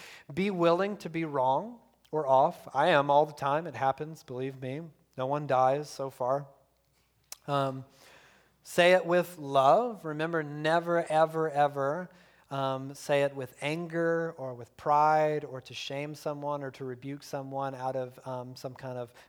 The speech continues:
misplaced sense of putting them in their place. Remember, prophecy is about strengthening, encouragement, and comfort. And this is about so much more than an optional kind of peripheral thing. If we fail to take prophecy seriously,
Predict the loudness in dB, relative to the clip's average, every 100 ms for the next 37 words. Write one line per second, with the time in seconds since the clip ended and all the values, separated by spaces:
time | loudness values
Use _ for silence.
0 | -10 -10 -10 -6 -6 -6 -8 -10 -10 -8
1 | -12 -14 -12 -10 -10 -10 -12 -14 0 2
2 | 2 -4 -16 -20 -12 -2 0 0 2 4
3 | 4 2 -8 -8 -6 -6 -6 -8 -8 -8
4 | -6 -6 -6 -6 -8 -12 -16 -10 -8 -8
5 | -8 -8 -8 -10 -20 -20 -20 -14 -14 -8
6 | -8 -6 -8 -8 -12 -20 -20 -4 -4 -2
7 | 4 4 4 0 2 0 2 4 4 2
8 | -2 2 2 2 -2 -6 -6 -4 -4 -6
9 | -6 -4 -4 -6 -4 -2 -2 -4 -4 -4
10 | -8 -20 _ -20 -20 _ _ -8 -6 -8
11 | -8 -6 4 6 6 4 0 -10 -4 -4
12 | -4 -6 2 2 2 -8 -16 -16 -10 -6
13 | -4 -6 -10 -12 -10 -10